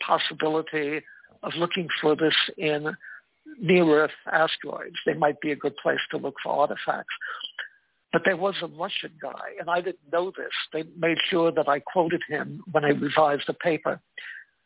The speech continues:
who said, "We look on the moon." And other people have said artifacts can be quite small. We might look at something the size of, when the von Neumann probe, the size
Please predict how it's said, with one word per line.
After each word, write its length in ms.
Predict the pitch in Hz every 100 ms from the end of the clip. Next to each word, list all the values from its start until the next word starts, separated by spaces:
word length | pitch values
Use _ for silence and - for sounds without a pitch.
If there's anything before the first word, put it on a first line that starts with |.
| _ -
who 80 | 160 -
said, 320 | - 139 147 -
"We 160 | 156
look 240 | 156 170 -
on 160 | 139
the 80 | 139
moon." 380 | 135 147 131 - _ _ - - - - _ _ _ _ _ _ -
And 120 | 160
other 200 | 190 190
people 340 | - 185 - 170
have 100 | 139 -
said 220 | 165 151 -
artifacts 600 | 175 190 233 - 165 - -
can 120 | 185
be 100 | 160
quite 380 | 170 - 170 143 - -
small. 520 | 185 196 196 139 - _ _ - - _ _ -
We 100 | 165
might 260 | 165 180
look 200 | 180 165
at 60 | 151 -
something 440 | 170 - 156 147 143 _ _ _
the 80 | - -
size 440 | 170 143 147 151 165 -
of, 240 | - 143 135 - - - _ - - - _ - -
when 180 | 160
the 100 | 147
von 260 | 147 160 160
Neumann 360 | 160 175 175 156
probe, 380 | - 131 156 - _ _ _ - - _ -
the 100 | 170 -
size 440 | 180 170 170 170